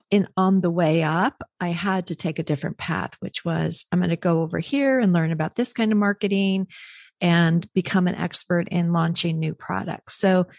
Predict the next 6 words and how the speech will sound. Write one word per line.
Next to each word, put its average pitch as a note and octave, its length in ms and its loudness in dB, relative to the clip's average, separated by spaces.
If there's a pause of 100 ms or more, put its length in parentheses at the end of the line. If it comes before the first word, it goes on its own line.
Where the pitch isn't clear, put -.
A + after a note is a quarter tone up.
(580)
I B3 320 4
was F3+ 280 0
in, F3+ 200 0 (320)
kind F3+ 220 0
of E3+ 320 0
investing E3+ 800 0